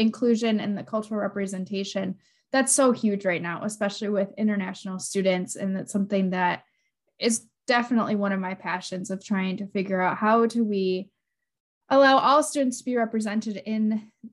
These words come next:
and then also, um, allow their voices to be heard. So I, I have to give you lots of props for the amount of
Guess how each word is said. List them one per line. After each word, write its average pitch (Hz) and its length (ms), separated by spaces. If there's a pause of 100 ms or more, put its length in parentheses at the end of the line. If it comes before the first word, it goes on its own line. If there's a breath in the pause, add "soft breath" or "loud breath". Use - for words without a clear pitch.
(180)
and 247 160
then 233 100
also, 220 640
um, 180 380
allow 208 260
their 196 140
voices 190 440
to - 120
be 180 140
heard. - 480
So 185 440
I, 202 320
I 202 100
have 214 140
to 226 100
give 208 200
you 190 340 (580)
lots 220 340
of 220 140
props - 380
for 214 160
the 196 100
amount 190 360
of 180 280